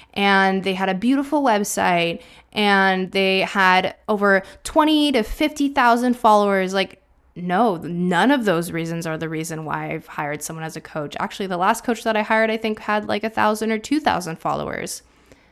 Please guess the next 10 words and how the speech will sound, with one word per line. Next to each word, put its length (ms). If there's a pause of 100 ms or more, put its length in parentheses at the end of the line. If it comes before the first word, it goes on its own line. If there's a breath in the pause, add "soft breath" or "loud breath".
(360 soft breath)
The 100
number 320
one 260
reason 560
why 480
I, 360
as 180
a 80
feminine 580
woman, 580